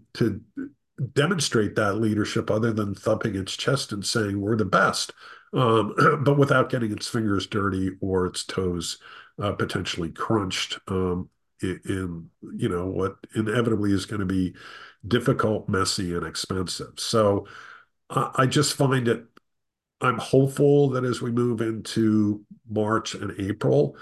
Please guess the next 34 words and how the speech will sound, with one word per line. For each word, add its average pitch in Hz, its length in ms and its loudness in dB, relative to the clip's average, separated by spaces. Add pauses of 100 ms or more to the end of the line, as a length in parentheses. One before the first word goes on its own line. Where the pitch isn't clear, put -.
(380)
um, 101 560 -2
we 120 120 2
might 107 300 0
start 123 280 0
to 123 100 0
see 123 200 0
some 120 200 -4
movement 123 380 0
on 131 140 2
this. 143 380 0 (100)
Um, 95 440 -4 (260)
some - 260 0
of 110 60 0
this 113 180 -2
may 117 120 2
depend 107 340 0
on 104 120 -2
the 104 80 -6
special 98 400 -2
elections 101 540 -2
in 98 240 -4
California, 123 680 -2
although 101 240 2
I 92 60 -2
think, 95 280 -6
and, 98 160 -6 (100)
and 101 120 0
Ohio, 110 480 0
although 92 140 2
I 92 40 0
think 98 220 -10
those 92 180 -4
are - 60 -6
both 92 320 -4